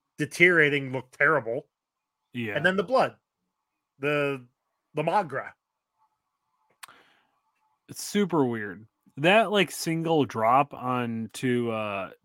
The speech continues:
Speaker 2: Deacon Frost's head
Speaker 1: Very
Speaker 2: was
Speaker 1: bad.
Speaker 2: so weird.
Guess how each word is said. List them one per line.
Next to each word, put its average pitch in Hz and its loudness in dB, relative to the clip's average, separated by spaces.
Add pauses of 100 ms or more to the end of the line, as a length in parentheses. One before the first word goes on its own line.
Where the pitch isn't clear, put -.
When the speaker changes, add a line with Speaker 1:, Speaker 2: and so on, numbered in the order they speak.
Speaker 2:
Deacon 135 -2
Frost's 139 2
head 131 -2 (340)
Speaker 1:
Very 127 -4
Speaker 2:
was 139 0
Speaker 1:
bad. - -8
Speaker 2:
so 151 6
weird. 98 -4